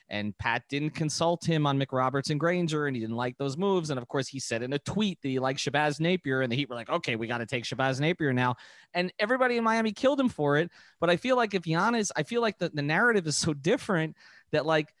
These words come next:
if, and I like Giannis a lot, okay? But, like, if he lets the season play out and they don't win, I think most people are gonna say, "Well, he gave it a chance." Like, would you say that about LeBron? Would anybody say that about LeBron?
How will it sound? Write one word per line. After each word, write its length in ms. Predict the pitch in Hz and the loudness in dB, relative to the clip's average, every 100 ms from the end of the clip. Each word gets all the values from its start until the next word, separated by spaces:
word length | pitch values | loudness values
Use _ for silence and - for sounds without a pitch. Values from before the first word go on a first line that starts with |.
| _ _ - | _ _ -2
if, 160 | 156 147 | 0 2
and 100 | 156 | 0
I 100 | 233 | 2
like 260 | 254 285 | 2 0
Giannis 440 | 233 160 107 95 113 | 0 0 -2 -4 -6
a 60 | |
lot, 360 | 127 208 101 78 123 | -2 0 0 -2 -6
okay? 280 | 123 151 | -2 0
But, 240 | 151 160 143 - _ | 2 2 0 -6 _
like, 300 | 135 147 - - - | -2 -2 -2 -8 -4
if 120 | 147 | 0
he 160 | 220 214 | 2 2
lets 300 | 190 214 - | 2 2 0
the 100 | 233 | -2
season 340 | 233 220 214 | 0 2 2
play 240 | - 202 | 2 2
out 280 | 190 143 147 | 4 4 2
and 120 | 151 151 | 2 2
they 120 | 170 | 4
don't 200 | 180 160 | 4 2
win, 360 | 170 160 147 151 | 2 2 2 0
I 100 | 139 | 0
think 180 | 208 165 | 0 0
most 220 | 170 175 | 0 0
people 180 | 220 208 | -2 -2
are 40 | |
gonna 120 | 196 196 | 0 0
say, 180 | 226 | 0
"Well, 200 | 220 262 | 2 4
he 80 | 233 | 2
gave 200 | 165 143 | 2 0
it 60 | 117 | 0
a 20 | |
chance." 500 | - 92 73 - - - | -4 -8 -8 -14 -20 -2
Like, 160 | 165 | -2
would 100 | 208 | 0
you 80 | 269 | -2
say 200 | - 262 | 0 0
that 160 | 330 330 | 2 2
about 200 | 302 269 | 2 2
LeBron? 460 | 269 269 302 320 | 2 2 2 0
Would 100 | 165 | 0
anybody 240 | 180 233 254 | 0 0 0
say 200 | - 247 | 0 2
that 160 | 254 | 2
about 180 | 254 262 | 2 0
LeBron? 380 | 247 277 302 302 | -2 -2 -2 -4